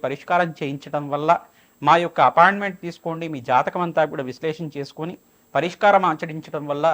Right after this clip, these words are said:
రాజ్యయోగం అంతా కూడా సిద్ధిస్తుంది, అష్టైశ్వర్య ప్రాప్తి కలుగుతుంది, వృత్తిరీత్యా వ్యాపారరీత్యా దినదిన అభివృద్ధి కలుగుతుంది, ఆకస్మిక ధన లాభం, రాజయోగం సిద్ధించాలి అంటే కనుక ఎటువంటి పరిష్కారం ఆచరించాలి అంతా కూడా డిసెంబర్ నెల మాస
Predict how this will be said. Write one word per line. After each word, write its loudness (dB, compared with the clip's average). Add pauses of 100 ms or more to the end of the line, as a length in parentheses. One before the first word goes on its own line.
(140)
రాజ్యయోగం 4
అంతా -2
కూడా -6
సిద్ధిస్తుంది, -12 (180)
అష్టైశ్వర్య -6
ప్రాప్తి 4
కలుగుతుంది, -10 (100)
వృత్తిరీత్యా -2 (200)
వ్యాపారరీత్యా 4 (260)
దినదిన -2
అభివృద్ధి -4
కలుగుతుంది, -6 (440)
ఆకస్మిక 4
ధన 2 (100)
లాభం, 2 (120)
రాజయోగం 0
సిద్ధించాలి -2 (100)
అంటే -8
కనుక -6 (600)
ఎటువంటి 0
పరిష్కారం -2
ఆచరించాలి -6 (380)
అంతా 2 (100)
కూడా 2 (400)
డిసెంబర్ 2
నెల 2
మాస 2